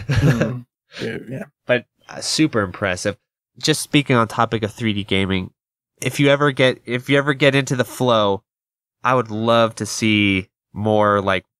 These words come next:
Speaker 2: rail shooter shit come out that's just legit. I meant
Speaker 1: Okay.
Speaker 2: just in the right hands.
Speaker 1: Like a Sin and Punishment
Speaker 2: Sin
Speaker 1: style
Speaker 2: and
Speaker 1: game?
Speaker 2: Punishment, yes. Like, love rail shooters so much. And it's,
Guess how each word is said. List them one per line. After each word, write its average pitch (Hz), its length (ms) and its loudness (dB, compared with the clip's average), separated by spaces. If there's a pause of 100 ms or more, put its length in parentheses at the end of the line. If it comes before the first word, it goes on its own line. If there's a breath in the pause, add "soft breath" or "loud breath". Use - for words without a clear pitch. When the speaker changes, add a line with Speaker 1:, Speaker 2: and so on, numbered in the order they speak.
(140)
Speaker 2:
rail 101 340 0
shooter 98 380 0
shit - 340 -2
come 98 180 -10
out 92 260 -2
that's 92 200 -6
just - 340 -10
legit. 101 560 0
I 170 60 2
meant 110 80 -4
Speaker 1:
Okay. 123 300 -2
Speaker 2:
just - 340 -6
in 139 100 0
the 120 100 0
right 127 280 2
hands. 110 640 -6
Speaker 1:
Like 135 180 0
a 139 60 0
Sin 143 220 2
and 123 100 0
Punishment 151 420 0
Speaker 2:
Sin 180 120 0
Speaker 1:
style 196 100 2
Speaker 2:
and 180 120 2
Speaker 1:
game? 233 80 -2
Speaker 2:
Punishment, 160 460 -2
yes. 127 600 -2
Like, 107 340 0 (260)
love 110 200 2
rail 101 180 0
shooters 110 320 -4
so 117 160 -4
much. 101 320 -2 (280)
And 131 180 -2
it's, 131 260 -4